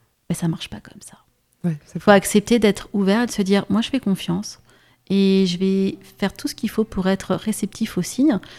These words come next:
Speaker 1: m'ouvrir à l'univers. » Et là, à ce moment-là, quand on commence à y croire, qu'on est attentif aux signes, ça devient magique. Il faut avoir envie d'y croire.
Speaker 2: Eh oui, je crois que c'est un peu la, la clé, hein.
Speaker 1: Mm, c'est la
Speaker 2: C'est,
Speaker 1: clé.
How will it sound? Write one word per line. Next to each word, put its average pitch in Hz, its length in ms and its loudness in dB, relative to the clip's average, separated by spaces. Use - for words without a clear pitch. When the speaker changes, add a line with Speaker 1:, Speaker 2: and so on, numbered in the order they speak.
Speaker 1:
m'ouvrir 214 440 6
à 196 60 2
l'univers. » 180 680 2
Et 185 60 -2
là, 196 160 2
à 214 40 2
ce - 140 -4
moment-là, 175 340 4
quand - 160 -4
on 175 40 -2
commence 185 420 -2
à 185 60 0
y 180 80 -2
croire, - 420 -12
qu'on 180 160 2
est 180 80 4
attentif 185 480 -4
aux - 20 2
signes, 185 340 -4
ça - 160 -10
devient 175 300 -2
magique. - 720 -10
Il 185 80 -6
faut - 100 -8
avoir 175 160 -4
envie 175 160 -2
d'y 196 120 -14
croire. - 420 -16
Speaker 2:
Eh 180 120 2
oui, 170 180 -6
je 165 80 -6
crois - 240 -4
que - 80 -20
c'est 196 100 0
un 180 80 2
peu 214 160 0
la, 180 340 0
la 170 160 -2
clé, 220 460 -2
hein. 180 180 0
Speaker 1:
Mm, 196 240 4
c'est - 140 -12
la 180 100 -2
Speaker 2:
C'est, 175 60 2
Speaker 1:
clé. 180 200 -2